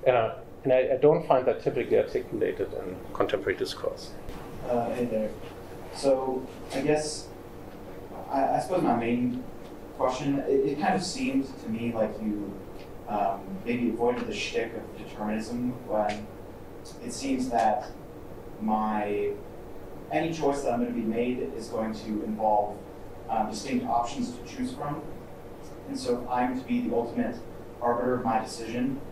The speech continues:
Speaker 2: it seems like I'm going to need, um, either at least full knowledge of my options or, um, you know, the, the main, like, dialectic of determinism is I don't choose the options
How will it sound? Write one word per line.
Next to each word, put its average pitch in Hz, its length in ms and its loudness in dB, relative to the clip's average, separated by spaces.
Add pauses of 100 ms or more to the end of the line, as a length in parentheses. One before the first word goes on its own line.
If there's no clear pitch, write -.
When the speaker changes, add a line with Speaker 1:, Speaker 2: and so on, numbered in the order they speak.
(280)
Speaker 2:
it - 100 -8
seems 120 380 0
like 107 260 2
I'm 113 160 2
going 110 200 -2
to 107 100 -6
need, 110 340 -4 (560)
um, 98 320 0 (640)
either 120 360 6
at 120 180 6
least - 240 -2
full 139 220 6
knowledge 127 460 4
of - 160 -4
my 131 120 2
options 143 640 0
or, 110 420 4 (520)
um, 104 300 2 (480)
you 131 100 0
know, 123 100 4
the, 123 100 2
the 123 200 -2
main, 117 320 0
like, 98 280 0 (760)
dialectic - 600 4
of - 240 2 (120)
determinism 107 640 -4
is - 480 -6
I 123 100 6
don't 123 160 4
choose - 360 2
the - 80 -4
options - 720 0